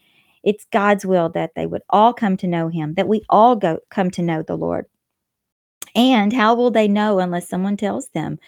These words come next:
It says, "Blessed are the feet of those who share the good news of the gospel." And then it goes on, "Everyone who listens to these words," all these words that we've just said, everything we've just talked about that's in this chapter,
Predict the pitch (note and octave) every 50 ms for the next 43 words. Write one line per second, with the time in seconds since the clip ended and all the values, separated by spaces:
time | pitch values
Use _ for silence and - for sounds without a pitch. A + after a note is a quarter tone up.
0 | _ _ _ _ _ _ _ _ _ G3+ G#3 - - - A3 G#3 G3 - - -
1 | F#3+ F#3 F#3+ G3+ A3 G#3+ - - - - _ _ F#3 F3+ F3 F3 E3+ - _ -
2 | G3 G3 G3+ - _ F#3+ F3 F3 F3 E3 E3 E3 E3 - - F3 - - - E3+
3 | D#3+ E3 E3 E3+ D#3+ - D#3+ D#3+ D#3 D3+ D3+ D#3 - - D#3 - - - - -
4 | - F3+ - - - - - - F#3+ F#3+ - _ _ _ _ _ _ _ _ _
5 | _ _ _ _ _ _ _ _ _ _ _ _ _ _ _ _ _ - G#3 G#3
6 | G#3 G#3 G#3 A3 G#3+ A3 A3 G#3+ G#3 G3+ G3+ F#3 F3+ F3+ F3+ F#3 G3 - _ _
7 | _ _ _ _ - - _ _ _ F#3 F#3 F3+ F#3 G3 G3 G3+ G3+ A3+ G#3+ G#3
8 | A#3+ C4+ - - G3+ F#3+ F#3 - - - F#3 F3+ F#3+ G3 G#3 G#3 - - F#3+ F3+
9 | E3+ D#3+ - - _ _ - G#3 A#3+ B3+ C4 B3+ A#3 F#3+ G3 G3 F3+ - - F#3
10 | F#3 F3 E3 E3 - - - - - _ _ - F#3+ - F#3 F#3+ F#3 F#3 - -
11 | F3+ E3+ E3 - - E3 - - - - _ _ - G#3 G#3 A3+ A#3 A3+ A3+ G#3
12 | G3+ F#3+ F#3+ - F#3 - - - F3 E3+ - - F3+ E3+ D#3+ - - E3+ E3+ -
13 | - E3+ E3+ E3+ E3+ - - - E3 D#3+ - _ - F3+ F3 F#3